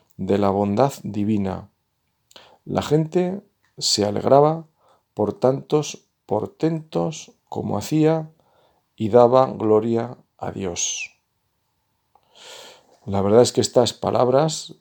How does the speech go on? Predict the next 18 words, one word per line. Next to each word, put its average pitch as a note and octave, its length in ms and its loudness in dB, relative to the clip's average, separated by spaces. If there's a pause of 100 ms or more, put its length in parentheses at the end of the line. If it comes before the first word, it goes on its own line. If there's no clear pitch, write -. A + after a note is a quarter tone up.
que - 120 -14
no G2 120 -6
me G#2 120 -2
he - 20 -4
resistido G2 640 -2
a G2 40 -2
leerlas, A2+ 680 -2 (520)
en G2+ 160 -2
un A2 120 2
documento A#2 840 4
del G2+ 200 -8
año G#2 200 -4
setenta F#2+ 480 -6
y F#2+ 80 -8
cinco, B2 760 -6
Gaudete G2+ 540 0
et G#2 160 -6
Exaltate, A2+ 840 -4